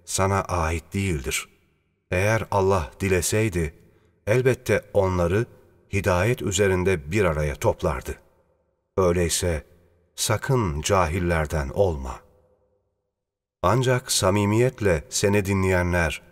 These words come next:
benim davetime icabet eder. Kalben ölüleri ise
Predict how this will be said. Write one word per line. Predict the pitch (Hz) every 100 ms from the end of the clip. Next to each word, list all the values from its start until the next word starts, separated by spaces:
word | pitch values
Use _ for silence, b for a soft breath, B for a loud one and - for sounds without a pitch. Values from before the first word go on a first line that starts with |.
| _ -
benim | 85 95 95 90
davetime | 87 85 87 98 90
icabet | 76 92 78 76 85
eder. | 82 73 - - _ _ _ _ _ _ _
Kalben | - 95 117 117 107 95
ölüleri | 82 98 92 90 104
ise | 101 104 87